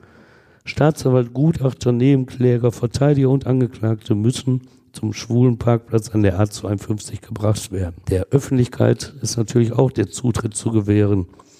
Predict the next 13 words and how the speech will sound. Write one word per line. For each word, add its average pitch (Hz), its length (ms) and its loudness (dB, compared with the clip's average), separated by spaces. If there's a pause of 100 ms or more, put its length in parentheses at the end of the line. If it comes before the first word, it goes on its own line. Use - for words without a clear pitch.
(200)
Die 113 80 -4
beiden 107 440 2
inhaftierten 110 640 0
Angeklagten 107 800 0
müssen 101 240 -4
zudem 104 400 -2
so 110 420 2 (460)
von 107 320 0
Polizei 107 600 0
und 110 180 0
Justizwachtmeister 104 1200 -2
gesichert 101 520 -2
werden, 117 380 0